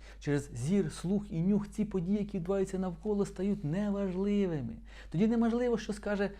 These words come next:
тато, чи мама, чи бабуся, чи вчитель, чи друг, чи начальник. Немає значення. А раз воно не має значення, не потрібно боротися. І в результаті цього на цей період часу, поки це для мене значення не має, цукор починає приходити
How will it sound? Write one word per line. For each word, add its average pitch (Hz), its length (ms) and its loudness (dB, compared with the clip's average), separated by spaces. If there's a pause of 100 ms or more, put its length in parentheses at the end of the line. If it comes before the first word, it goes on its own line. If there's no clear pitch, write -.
(140)
тато, 170 400 2
чи 139 200 -4
мама, 160 360 0
чи 123 160 -6
бабуся, 127 460 -2
чи - 160 -6
вчитель, 170 500 0 (220)
чи 185 180 6
друг, 214 360 4
чи - 140 -2
начальник. 180 600 0
Немає 202 480 0
значення. 170 920 -4 (300)
А 113 120 0
раз 131 200 -2
воно 127 100 0
не 123 100 2
має 123 220 0
значення, 117 580 -4 (340)
не 196 180 2
потрібно 202 380 0
боротися. 165 640 -2 (340)
І - 40 -6
в - 0 -
результаті 156 400 -2
цього 180 280 0
на 131 100 -2
цей 135 180 -2
період 127 360 -4
часу, 175 240 -6
поки 135 220 -4
це 123 120 -4
для 113 140 -2
мене 113 200 0
значення 110 400 -6
не 117 140 -2
має, 151 400 -4 (760)
цукор 226 260 -4
починає 139 560 -6 (280)
приходити 120 540 -8